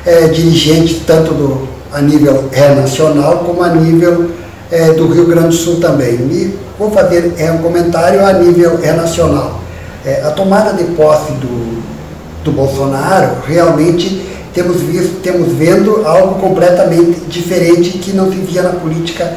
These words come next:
eh, brasileira. Ele formou um ministério de uma forma totalmente diferente de qualquer um outro presidente que tenha feito isso. É, e este, isto, isto talvez nos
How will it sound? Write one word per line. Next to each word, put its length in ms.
eh, 80
brasileira. 680
Ele 120
formou 640
um 60
ministério 600
de 80
uma 140
forma 380
totalmente 580
diferente 520
de 80
qualquer 420
um 160
outro 320
presidente 600
que 80
tenha 240
feito 340
isso. 360
É, 680
e 240
este, 500
isto, 220
isto 420
talvez 580
nos 220